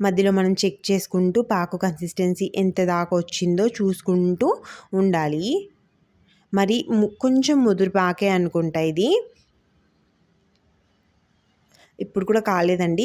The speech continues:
ఇంకా కొంచెం ఉడకాలి. మనకి బాగా పాకు బాగా అయితేనే టేస్ట్ బాగుంటాయి. అత్రాసలు విడిపోకుండా మనకి బాగా పొంగుతాయి అన్నమాట.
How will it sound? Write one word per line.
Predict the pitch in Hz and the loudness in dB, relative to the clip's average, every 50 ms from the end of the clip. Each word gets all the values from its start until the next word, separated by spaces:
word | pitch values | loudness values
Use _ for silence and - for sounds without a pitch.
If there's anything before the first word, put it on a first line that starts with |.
| 269 - | -2 0
ఇంకా | - 208 196 190 180 - 196 214 240 247 | 0 0 0 0 0 -2 -2 0 -2 -2
కొంచెం | - - 208 196 202 196 - - 359 392 349 - - - | -2 0 0 0 0 0 0 0 0 0 0 -2 -2 0
ఉడకాలి. | 214 190 170 165 - 175 170 160 156 170 208 277 370 403 403 - _ - - - _ | 0 0 0 0 -2 -2 -2 -2 -2 -2 -2 0 -2 -2 -4 -8 _ -20 -20 -10 _
మనకి | - 196 202 202 196 - 311 370 359 - _ _ _ 180 | -2 0 0 0 0 0 0 0 0 -2 _ _ _ -4
బాగా | 170 180 175 175 175 185 190 196 240 233 - - - | -2 0 0 2 2 2 2 2 0 0 -2 -2 -4
పాకు | 208 190 185 180 185 - - 240 208 180 | -2 0 0 -2 -2 -2 -2 -2 -2 0
బాగా | 185 170 165 165 170 185 190 202 | 0 0 0 0 -2 0 0 0
అయితేనే | 185 170 165 165 165 - 185 180 175 180 208 311 427 - - - - _ _ _ _ | 0 0 -2 -4 -4 -2 -2 0 0 0 2 0 0 -2 -4 -10 -20 _ _ _ _
టేస్ట్ | - 214 196 196 202 196 - - 349 403 415 - - | 0 0 2 2 0 -2 -4 -4 -4 -4 -4 -8 -10
బాగుంటాయి. | 185 170 180 170 175 175 175 185 190 190 190 - 170 165 160 165 202 240 - - | -6 -2 -2 0 0 0 0 2 2 0 0 0 -2 -2 -2 -2 -4 -4 -4 -4
అత్రాసలు | 185 185 180 - - 185 175 180 - 196 185 196 233 311 359 - - - _ _ | -4 -6 -6 -6 -4 -4 -4 -2 -2 0 0 2 2 0 -2 -4 -10 -20 _ _
విడిపోకుండా | 196 180 214 202 202 196 196 - 190 185 170 - 190 175 180 180 175 185 202 247 320 - - - 202 | -4 -2 0 0 0 -2 -2 -2 -4 -4 -2 -2 -2 -2 0 0 0 0 0 -2 -4 -6 -6 -6 -4
మనకి | 196 196 196 190 185 180 226 214 185 | -2 -2 -2 -2 -2 -4 -4 -4 -2
బాగా | 185 170 160 160 180 185 214 | -2 -2 -2 -2 -2 -2 -2
పొంగుతాయి | 214 - 220 202 190 190 185 185 - 196 185 180 | -2 0 0 0 2 2 0 0 0 -2 -2 -2
అన్నమాట. | 170 165 165 160 160 160 156 | -2 -2 -4 -6 -6 -6 -4